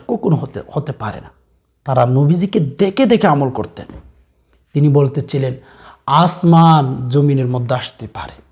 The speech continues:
ভেঙে টুকরা টুকরা হয়ে যেতে পারে।" মুহাম্মদ রাসূলুল্লাহ দোয়া শিখিয়ে দিয়েছেন সাল্লাল্লাহু আলাইহি সাল্লাম,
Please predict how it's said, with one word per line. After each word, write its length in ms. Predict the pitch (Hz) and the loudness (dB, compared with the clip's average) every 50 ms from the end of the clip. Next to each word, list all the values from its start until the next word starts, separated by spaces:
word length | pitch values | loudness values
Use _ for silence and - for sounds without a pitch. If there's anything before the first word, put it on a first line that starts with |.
| _ _ - 120 117 127 | _ _ -8 0 4 6
ভেঙে 260 | 202 247 254 254 254 | 8 8 8 8 6
টুকরা 520 | 254 - - 240 233 - - - 202 196 | 4 0 -2 -2 -2 -2 -2 0 0 0
টুকরা 320 | 160 - 180 165 190 170 147 | 2 0 -2 -2 0 -2 0
হয়ে 160 | 139 156 139 | 0 -2 -2
যেতে 280 | 127 139 131 - 120 | -4 -6 -6 -8 -8
পারে।" 240 | 120 - 101 90 80 - _ _ _ _ _ _ _ _ _ _ _ _ _ _ _ _ _ _ _ _ _ - | -10 -10 -12 -14 -16 -18 _ _ _ _ _ _ _ _ _ _ _ _ _ _ _ _ _ _ _ _ _ 0
মুহাম্মদ 560 | 139 139 - - 156 165 175 165 156 139 131 | 2 2 2 4 2 4 4 4 4 2 2
রাসূলুল্লাহ 680 | 131 131 120 - - 143 127 123 117 113 117 117 113 | -2 -2 -2 -4 -4 -4 -2 -2 -2 0 0 0 0
দোয়া 160 | 113 120 117 110 | 0 -2 -2 -2
শিখিয়ে 380 | - 151 131 - - 127 123 | -4 -6 -6 -4 -4 -4 -2
দিয়েছেন 320 | 117 120 120 113 - 117 107 | -2 -2 -4 -4 -6 -8 -8
সাল্লাল্লাহু 600 | - - 143 135 127 120 117 113 113 110 113 - | -6 -2 -2 0 0 0 0 2 0 0 0 -4
আলাইহি 180 | 123 110 - | -8 -8 -6
সাল্লাম, 300 | - 147 156 165 165 165 | -4 -2 0 0 0 -2